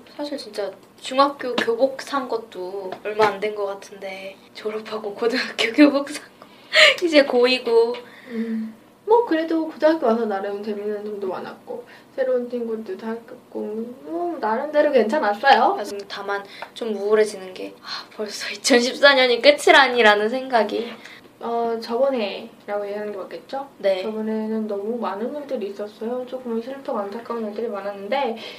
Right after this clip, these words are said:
Speaker 2: 이번 해에는 그런 일이 많이 없었으면 좋겠고
Speaker 1: 긍정적인 소식만
Speaker 2: 음.
Speaker 1: 들려왔으면 좋겠습니다.
Speaker 2: 네, 그랬으면 좋겠네요.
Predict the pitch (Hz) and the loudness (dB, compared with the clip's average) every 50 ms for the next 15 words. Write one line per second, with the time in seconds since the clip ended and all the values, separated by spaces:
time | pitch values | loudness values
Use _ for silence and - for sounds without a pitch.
0 | - - - 247 247 302 330 339 359 370 370 359 339 311 285 277 294 302 294 254 | -14 -10 -6 0 4 6 6 6 6 4 2 2 2 0 2 6 8 8 8 8
1 | 208 208 214 226 240 247 262 247 220 202 202 202 220 226 220 214 185 196 202 196 | 6 4 4 6 8 8 8 6 4 0 -4 -4 -4 -2 0 0 -2 -2 -4 -8
2 | 196 - - 226 220 - 262 262 247 220 214 - - - 220 220 - - 247 277 | -8 -8 -8 -8 -8 -6 -6 -6 -6 -6 -8 -10 -10 -10 -10 -8 -6 -4 -2 0
3 | 294 285 247 214 196 202 202 214 214 220 233 233 226 220 220 208 208 208 208 214 | 2 6 6 6 6 4 0 -2 0 2 2 2 2 0 -2 -2 -4 -6 -6 -6
4 | 220 262 269 - 240 226 214 220 214 214 214 208 202 202 202 - - 196 190 190 | -6 -4 -4 -4 -2 -4 -4 -2 -2 0 4 4 4 4 2 -2 -8 -12 -14 -14
5 | - - - 214 - - - - - - - - - 233 226 214 202 208 - - | -14 -14 -14 -14 -16 -16 -18 -20 -20 -20 -18 -16 -16 -14 -12 -12 -12 -12 -14 -18
6 | - - - 220 220 214 214 208 214 - - 226 214 208 - - | -20 -16 -12 -12 -10 -10 -10 -12 -12 -12 -12 -10 -10 -10 -10 -12